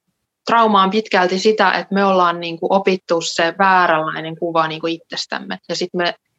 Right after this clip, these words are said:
N S suojellaan sitä vääränlaista kuvaa, koska meissä on niin paljon häpeää tai pelkoa, että me ei uskalleta tulla sen oikean tunteen kanssa. Ja kun ei oo ehkä joskus ollutkaan sille sitä vastaanottajaa, niin sitten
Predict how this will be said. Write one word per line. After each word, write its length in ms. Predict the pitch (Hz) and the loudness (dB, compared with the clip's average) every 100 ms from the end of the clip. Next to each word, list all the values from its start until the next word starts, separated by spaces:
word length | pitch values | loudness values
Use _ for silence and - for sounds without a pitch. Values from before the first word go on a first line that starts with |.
| _ _ - | _ _ -2
N 240 | 190 190 185 | -2 -2 -2
S 120 | - | 2
suojellaan 580 | 226 247 226 180 170 180 | 4 4 4 4 2 0
sitä 220 | 180 175 | -2 2
vääränlaista 600 | 190 196 175 170 165 - | 4 4 2 0 -4 -4
kuvaa, 220 | 185 175 | 0 0
koska 280 | 170 - 180 | 0 -6 -6
meissä 220 | 175 185 | -4 -4
on 80 | 180 | -2
niin 140 | 196 | 0
paljon 200 | 190 180 | 2 2
häpeää 420 | 196 190 196 175 | 0 0 0 0
tai 180 | 175 170 233 | 0 -2 0
pelkoa, 420 | 233 202 185 170 | 2 2 2 0
että 100 | 180 | -2
me 60 | |
ei 80 | 175 | -4
uskalleta 500 | 196 - 185 175 185 - | -4 -2 0 0 -2 -2
tulla 280 | 277 285 208 | 0 2 2
sen 300 | - 175 180 | 2 -2 0
oikean 580 | 233 262 254 190 170 165 | 4 4 4 2 0 0
tunteen 440 | 170 170 156 165 | -2 -4 -4 -6
kanssa. 360 | 170 185 185 - - - - | -4 -6 -6 -10 -12 -14 -2
Ja 100 | 185 | 0
kun 180 | 202 190 | 2 4
ei 180 | 196 196 | 4 6
oo 120 | 196 | 4
ehkä 220 | 196 - | 2 0
joskus 380 | 208 214 - 208 | 0 0 -2 0
ollutkaan 520 | 247 254 208 - 175 | 4 4 2 0 0
sille 260 | 175 170 170 | 0 -2 -4
sitä 200 | - 175 | -2 0
vastaanottajaa, 840 | 180 - 165 160 165 - 160 160 | 0 0 -2 -2 -6 -4 -2 -2
niin 100 | 165 | -4
sitten 380 | 160 - - | -6 -6 -4